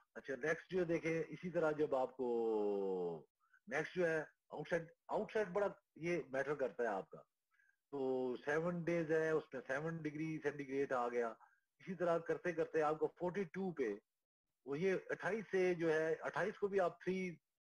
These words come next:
और थ्री पॉइंट फ़ाइव ये average आप ले सकते हैं। तो ये आपका outside जो है ट्वेंटी three degree centigrade है या ट्वेंटी फ़ाइव है, ठीक है। ये one,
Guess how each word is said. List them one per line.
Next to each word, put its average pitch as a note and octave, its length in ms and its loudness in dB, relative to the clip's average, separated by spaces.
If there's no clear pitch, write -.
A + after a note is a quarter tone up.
और C#3 240 0
थ्री D#3+ 100 -2
पॉइंट D#3+ 220 0
फ़ाइव D#3 280 2
ये D#3 120 4
average D3+ 280 2
आप B2+ 160 0
ले C#3+ 100 2
सकते C#3+ 280 -6
हैं। F#2+ 140 -4
तो C3 260 -2
ये D3 360 2
आपका C3+ 340 -4
outside C#3+ 400 0
जो C3 140 0
है B2 120 0
ट्वेंटी A2+ 400 -10
three D3+ 220 -8
degree D3+ 220 -4
centigrade B2+ 480 -2
है B2 220 2
या C#3 120 2
ट्वेंटी C3+ 240 -2
फ़ाइव F#2+ 360 -4
है, - 60 -18
ठीक C3 100 -8
है। E3 100 0
ये F3 180 0
one, F#3+ 400 0